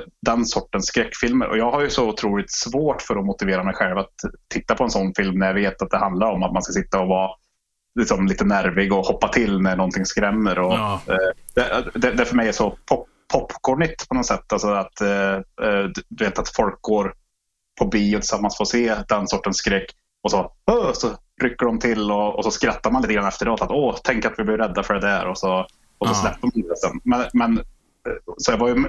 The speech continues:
Speaker 1: mest van den sortens skräck innan. Och sen när jag kom upp till gymnasieåldern och började så här, eh, ja, men, gräva i bakkatalogen för de här regissörerna, som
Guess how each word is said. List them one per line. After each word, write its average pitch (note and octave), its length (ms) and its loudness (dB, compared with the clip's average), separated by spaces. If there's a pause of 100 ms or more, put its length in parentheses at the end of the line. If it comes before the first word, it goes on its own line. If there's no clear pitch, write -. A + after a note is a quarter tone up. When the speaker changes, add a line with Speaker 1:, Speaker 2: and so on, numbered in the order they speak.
Speaker 1:
mest D#3+ 280 0
van A2+ 300 2
den D#3+ 220 2
sortens G#2+ 320 -4
skräck - 320 -2
innan. A2 420 0 (920)
Och A2+ 100 2
sen A2 160 4
när G#2+ 80 4
jag F#2+ 120 0
kom A2 120 2
upp - 220 -6
till G2 160 2
gymnasieåldern G2+ 580 0
och G2 300 0
började G2 200 2
så G2+ 100 0
här, E2+ 120 2
eh, - 600 -8
ja, G2 140 0
men, F2+ 220 0 (840)
gräva G2+ 380 2
i G2 280 2 (160)
bakkatalogen G2 600 0
för G#2 80 2
de G2 120 0
här F#2+ 220 0 (180)
regissörerna, F#2+ 520 0
som F#2+ 240 -2